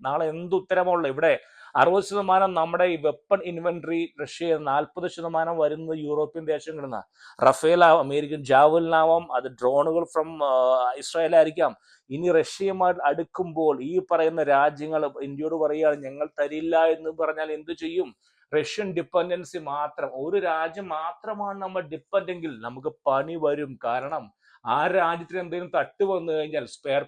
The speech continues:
പാർട്സ് കിട്ടില്ല, ടെക്നോളജി അപ്ഗ്രേഡ് ചെയ്യാൻ സാധിക്കില്ല. അങ്ങനെ വരുമ്പോൾ ഉപയോഗശൂന്യമാകും, വലിയ വലിയ പ്രശ്നങ്ങളിലേക്കാണ് കടന്നു പോകുന്നത്. അപ്പോൾ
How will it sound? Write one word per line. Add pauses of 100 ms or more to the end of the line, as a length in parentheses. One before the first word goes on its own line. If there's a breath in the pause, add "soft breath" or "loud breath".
പാർട്സ്
കിട്ടില്ല,
ടെക്നോളജി
അപ്ഗ്രേഡ്
ചെയ്യാൻ
സാധിക്കില്ല.
അങ്ങനെ
വരുമ്പോൾ
ഉപയോഗശൂന്യമാകും, (340)
വലിയ
വലിയ
പ്രശ്നങ്ങളിലേക്കാണ്
കടന്നു
പോകുന്നത്. (100)
അപ്പോൾ